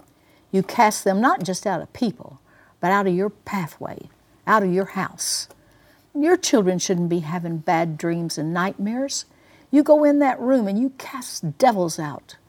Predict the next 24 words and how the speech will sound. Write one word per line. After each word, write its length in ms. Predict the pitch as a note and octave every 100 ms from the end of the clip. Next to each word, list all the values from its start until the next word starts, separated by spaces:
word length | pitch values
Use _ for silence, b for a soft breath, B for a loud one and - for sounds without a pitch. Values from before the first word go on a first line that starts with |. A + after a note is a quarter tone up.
| b b b b b
You 720 | G3 C4 C#4+ C4 G3 F3+ D#3 - _ _ -
paper 380 | C#4 C4+ G3+
that 240 | G3 A3+ -
room 400 | F#3+ B3+ A#3+ G3
with 140 | F#3+
the 100 | F#3
blood 440 | D#3+ D#3 G#3 B3+ C#4
of 140 | A#3
Jesus 600 | E3 G#3 E3+ D#3 D#3+ -
through 160 | G3+ G#3
your 200 | F#3+ G3
words. 880 | E3 D#3 D#3+ B2+ D3 D#3+ - - - b b b b -
"No, 560 | G3+ E4+ G#4+ A4 G#4 F#4
you're 160 | D#4+
not 160 | C#4+ B3
allowed 380 | A3+ G#3 G3 F#3
in 160 | E3+
here. 320 | D#3 E3+ F3
I 140 | C#4 C#4
take 200 | D4 C#4
authority 480 | C4+ D#4 D#4+ D4 C4
over 160 | A3
my 220 | G#3+ G3
nightlife 720 | F#3 E3+ E3+ A#2+ B2+ C3+ -